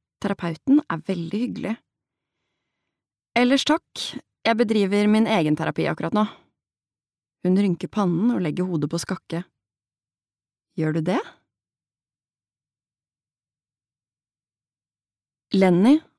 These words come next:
og presten. Jeg gikk for å treffe Gud, fordi det er en av de få tingene det er mulig å gjøre her.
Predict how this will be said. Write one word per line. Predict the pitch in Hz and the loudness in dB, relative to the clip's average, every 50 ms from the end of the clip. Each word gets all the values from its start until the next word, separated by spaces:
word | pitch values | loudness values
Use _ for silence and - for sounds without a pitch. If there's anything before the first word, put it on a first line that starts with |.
| _ _ - | _ _ -8
og | 214 - | -6 -6
presten. | - 175 165 156 - - - - - 220 202 - _ _ _ _ _ _ _ _ _ _ _ _ _ _ _ _ _ _ _ _ _ _ _ _ _ _ _ _ _ _ _ _ _ _ _ _ _ _ _ _ _ _ _ _ _ _ - | -4 -6 -6 -4 -6 -8 -8 -4 -2 -2 -2 -2 _ _ _ _ _ _ _ _ _ _ _ _ _ _ _ _ _ _ _ _ _ _ _ _ _ _ _ _ _ _ _ _ _ _ _ _ _ _ _ _ _ _ _ _ _ _ 0
Jeg | 208 214 226 214 180 | 2 4 4 2 0
gikk | 160 - - | -2 -6 -10
for | - - 190 | -8 -6 -4
å | 202 214 | -4 -2
treffe | - 233 208 - - 196 | -4 -4 -4 -4 -8 -8
Gud, | 196 185 214 262 311 285 214 - - - _ _ _ _ _ - | -6 -4 -4 -2 -2 -2 -2 -4 -4 -12 _ _ _ _ _ -10
fordi | - 247 220 226 220 233 233 | -6 -2 0 0 0 0 -2
det | 226 214 202 | -2 -2 0
er | 202 208 226 214 190 | 0 0 0 0 0
en | 175 170 | 0 0
av | 180 | 0
de | 208 | -2
få | - - 175 175 - | -2 -2 -4 -4 -4
tingene | - - 165 160 151 147 151 | -4 -2 0 0 2 2 0
det | 151 165 | 0 0
er | 175 | 2
mulig | 180 175 156 151 156 | 2 2 2 0 0
å | 160 175 | 0 0
gjøre | 180 156 147 147 - - | 0 0 -2 -2 -2 -2
her. | 180 202 | -4 -4